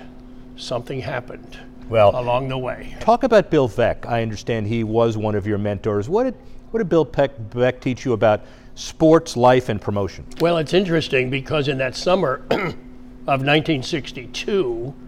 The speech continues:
Speaker 1: uh, there was an off day in that season, and I was visiting around, went to Burdine's bookstore, uh, bu-,
Speaker 2: Yeah.
Speaker 1: bu-, department store. You
Speaker 2: Yeah.
Speaker 1: remember Burdine's.
Speaker 2: Uh-huh.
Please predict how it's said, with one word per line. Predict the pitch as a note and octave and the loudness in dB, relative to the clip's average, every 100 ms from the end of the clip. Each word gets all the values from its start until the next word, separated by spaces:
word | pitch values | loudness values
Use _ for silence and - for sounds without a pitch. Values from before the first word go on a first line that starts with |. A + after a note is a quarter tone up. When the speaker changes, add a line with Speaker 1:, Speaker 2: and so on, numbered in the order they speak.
| - - - - | -18 -18 -18 -10
Speaker 1:
uh, | D3 C3+ B2+ B2+ B2+ | -2 2 4 2 0
there | C#3 | -2
was | C3+ | -2
an | C3 | -2
off | C#3 F3 G3 - | 2 2 2 -2
day | C3 A#2 | -2 -2
in | B2+ | -4
that | B2 A#2+ | -6 -8
season, | - B2 A#2 D3 | -8 -8 -6 -6
and | C#3+ | -4
I | B2+ B2 B2+ - - - - - - | -2 -2 -4 -8 -20 -20 -20 -18 -10
was | C3+ D3 | -8 -4
visiting | D3 D3+ C#3+ C3+ | -2 -2 -2 -2
around, | B2 B2 B2+ | -4 -4 -2
went | D#3 | -2
to | D#3 | -2
Burdine's | C3+ C#3 C3 D3 E3+ F3 F3 E3 C3+ - - - - - - G#2 - - | -2 -4 -2 0 2 2 0 -2 -4 -10 -14 -18 -18 -18 -16 -18 -18 -8
bookstore, | D3 B2+ A2 A#2+ B2 A#2+ | -8 -8 -12 -12 -12 -10
uh, | D3+ C3 | -8 -8
bu-, | C3 | -8
Speaker 2:
Yeah. | - | -10
Speaker 1:
bu-, | C3+ C3+ - | -10 -12 -12
department | B2 D#3+ D#3 B2 | -6 -4 -4 -6
store. | A2+ A#2+ | -10 -8
You | A#2+ | -4
Speaker 2:
Yeah. | A3 | 0
Speaker 1:
remember | G3+ C#3 | 0 -2
Burdine's. | B2 A2 - | -6 -12 -4
Speaker 2:
Uh-huh. | C3 C#3+ C#3 G2+ | -2 2 4 4